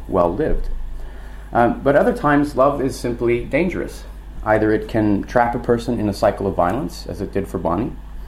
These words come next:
or it can prevent, uh, someone from moving on with her life or forming healthier relationships, as it did for the woman in the second example.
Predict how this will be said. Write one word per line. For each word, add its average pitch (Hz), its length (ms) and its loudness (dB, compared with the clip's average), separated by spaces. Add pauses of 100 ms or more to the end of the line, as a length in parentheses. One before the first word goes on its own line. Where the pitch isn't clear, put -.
(360)
or 120 220 6
it - 100 8
can 117 220 6
prevent, 120 480 4
uh, 117 100 6
someone 110 300 0
from 110 140 -2
moving 110 200 4
on 107 160 2
with 110 140 -2
her 95 80 -4
life 90 300 2
or 95 80 -4
forming 101 400 0
healthier 101 280 0
relationships, 98 800 -2
as 95 160 -2
it 87 100 -10
did 95 220 -4
for - 140 -10
the 95 80 -4
woman 87 240 -4
in 92 100 -6
the 87 100 -6
second 107 280 -8
example. - 420 -10